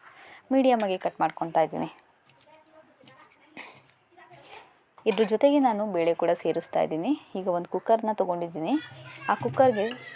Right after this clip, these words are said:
ನಾನು ಕಟ್ ಮಾಡಿ ಇಟ್ಕೊಂಡಿರುವಂಥ ತರಕಾರಿನ ಸೇರಿಸ್ಕೊಂಡೆ. ಈಗ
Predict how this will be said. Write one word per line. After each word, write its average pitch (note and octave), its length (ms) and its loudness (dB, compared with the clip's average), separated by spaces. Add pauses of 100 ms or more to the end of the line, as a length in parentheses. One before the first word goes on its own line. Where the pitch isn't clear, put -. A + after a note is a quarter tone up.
ನಾನು F#3+ 140 0
ಕಟ್ F3+ 280 -2
ಮಾಡಿ F3 140 2
ಇಟ್ಕೊಂಡಿರುವಂಥ E3 560 -2 (140)
ತರಕಾರಿನ E3 440 0 (100)
ಸೇರಿಸ್ಕೊಂಡೆ. E3 540 -2 (1700)
ಈಗ F#3+ 120 0